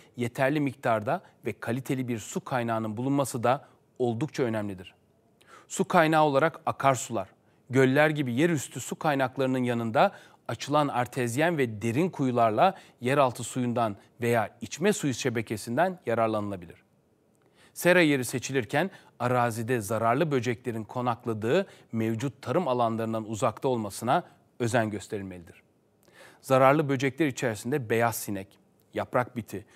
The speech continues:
örümcekler ve kirpik kanatlı sayılabilir. Bitkisel üretimde verim ve kaliteyi etkileyen en önemli unsurlardan biri olması nedeniyle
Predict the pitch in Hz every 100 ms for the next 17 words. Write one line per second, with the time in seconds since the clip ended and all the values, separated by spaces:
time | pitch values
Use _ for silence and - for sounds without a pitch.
0 | - _ 135 143 156 147 147 185 165 123
1 | - 127 - 190 - 143 120 - 185 -
2 | 147 127 110 - - _ _ _ _ _
3 | _ _ - - 123 135 170 156 143 131
4 | 135 143 123 - - 113 123 170 180 -
5 | 139 131 147 127 - 135 127 120 _ -
6 | 254 262 208 160 139 123 135 135 127 123
7 | 117 135 185 151 127 107 120 113 113 113
8 | 107 139